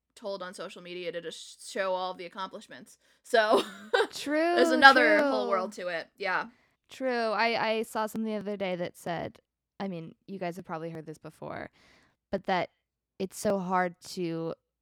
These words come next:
Speaker 2: compare yourself to others, so you shouldn't because you're looking at your rough draft. Everyone has only, everyone here has only been on Earth once. We only get one, like, shot. Nobody here is, has ever practiced before. So you're looking at your rough draft and you're seeing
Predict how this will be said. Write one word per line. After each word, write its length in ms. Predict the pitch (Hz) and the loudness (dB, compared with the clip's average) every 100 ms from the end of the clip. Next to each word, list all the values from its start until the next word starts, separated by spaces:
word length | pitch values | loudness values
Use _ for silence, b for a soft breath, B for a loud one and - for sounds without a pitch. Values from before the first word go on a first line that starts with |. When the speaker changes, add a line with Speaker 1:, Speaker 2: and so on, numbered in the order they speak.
| _ | _
Speaker 2:
compare 320 | - 202 190 180 | -10 -8 -6 -4
yourself 360 | 180 165 160 | -6 -8 -10
to 100 | - | -10
others, 220 | 156 156 151 | -8 -8 -8
so 80 | |
you 120 | 165 175 | -8 -6
shouldn't 400 | 190 165 156 156 | -6 -8 -10 -12
because 300 | 160 170 160 | -10 -10 -6
you're 120 | 170 | -4
looking 320 | 165 165 170 | -6 -6 -8
at 140 | 160 | -8
your 140 | 160 160 | -10 -10
rough 300 | 160 156 - | -8 -10 -12
draft. 520 | 156 151 165 - - - | -12 -10 -12 -16 -12 -6
Everyone 340 | 190 220 208 | -2 -2 -2
has 140 | 202 185 | -4 -4
only, 320 | 190 185 170 | -4 -6 -6
everyone 260 | - 226 233 | -6 -2 -2
here 100 | 208 | -2
has 100 | 190 | -4
only 160 | 180 175 | -4 -6
been 140 | 170 | -6
on 140 | 170 160 | -6 -6
Earth 200 | 165 - | -8 -8
once. 400 | 160 170 190 - | -8 -8 -10 -8
We 120 | 175 | -6
only 160 | 185 | -4
get 180 | 180 180 | -4 -6
one, 440 | 165 165 170 175 175 | -4 -4 -2 -2 -4
like, 220 | 165 - b b b | -6 -8 b b b
shot. 500 | - - 175 170 - | -12 -2 2 2 0
Nobody 360 | 190 196 220 220 | -2 0 2 2
here 200 | 208 196 | 2 2
is, 180 | 185 - | 0 -2
has 180 | 190 175 | -4 -2
ever 220 | 170 175 | -4 -4
practiced 600 | - 180 180 196 175 - | -6 -6 -6 -6 -16 -16
before. 440 | 156 - 139 139 175 | -16 -10 -10 -10 -10
So 120 | 190 | -6
you're 160 | 185 | -4
looking 240 | 175 180 190 | -4 -4 -6
at 100 | 180 | -6
your 100 | 170 | -6
rough 220 | 170 - | -8 -6
draft 260 | 160 165 - | -6 -6 -8
and 80 | |
you're 100 | 175 | -14
seeing 280 | 160 165 - | -12 -12 -12